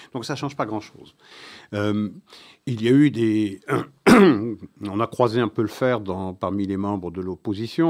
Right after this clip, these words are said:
entre Yeshatid, euh, Avoda et, euh, le parti de Benjamin Gantz, chacun voulant nommer son propre, euh,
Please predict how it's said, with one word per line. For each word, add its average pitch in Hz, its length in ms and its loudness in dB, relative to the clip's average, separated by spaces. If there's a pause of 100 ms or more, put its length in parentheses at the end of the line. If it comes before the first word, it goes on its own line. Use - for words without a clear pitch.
(120)
entre 95 280 -10
Yeshatid, 98 720 -6
euh, 90 640 -14
Avoda 107 760 -6
et, 92 460 -10
euh, 82 380 -18 (480)
le 92 180 -10
parti 92 400 -6
de 85 280 -10
Benjamin 95 440 -10
Gantz, 147 320 -2
chacun 107 420 -4
voulant 101 400 -6
nommer 101 400 -4
son 92 300 -14
propre, 87 680 -8 (580)
euh, 85 200 -16